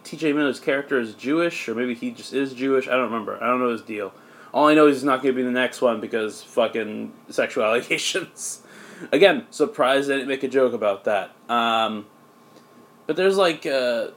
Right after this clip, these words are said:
oh, there's a New Zealander, you know, and, and, like, the new, the Russell, the kid, like, the New Zealander, he's, like, overweight, and he makes a joke about, like, you know, "How many plus-size superheroes do you see?" And it's like,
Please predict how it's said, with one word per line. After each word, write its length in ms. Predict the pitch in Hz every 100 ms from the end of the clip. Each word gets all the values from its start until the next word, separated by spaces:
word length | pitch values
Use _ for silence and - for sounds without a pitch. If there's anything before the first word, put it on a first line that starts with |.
| - 170
oh, 100 | 147
there's 120 | 127
a 80 | 127
New 180 | 127
Zealander, 720 | 113 127 151 160 156 156 160 - - - -
you 100 | 139
know, 60 | 135
and, 120 | 143 143
and, 100 | 160
like, 140 | 139
the 80 | 151
new, 240 | 160 165
the 320 | - 143 135 123
Russell, 400 | 196 170 117 110
the 80 |
kid, 380 | 113 180 175 110
like, 300 | 110 104 - - - -
the 100 | 120
New 180 | 117 123
Zealander, 520 | 123 165 147 117 107 - - - - - -
he's, 180 | 156 196
like, 120 | 214
overweight, 600 | 190 202 170 165 180 110 - 127
and 100 | 135
he 60 |
makes 220 | 156 170
a 60 | 170
joke 260 | 131 165 139
about, 180 | 127
like, 220 | 120 113 - -
you 80 | 131
know, 80 | 113
"How 120 | 156
many 140 | 175 151
plus-size 580 | - 156 156 165 151
superheroes 480 | 156 147 147 131 123
do 100 | 123
you 100 | 151
see?" 260 | 151 98 95
And 100 | 107
it's 100 | 147
like, 240 | 127 120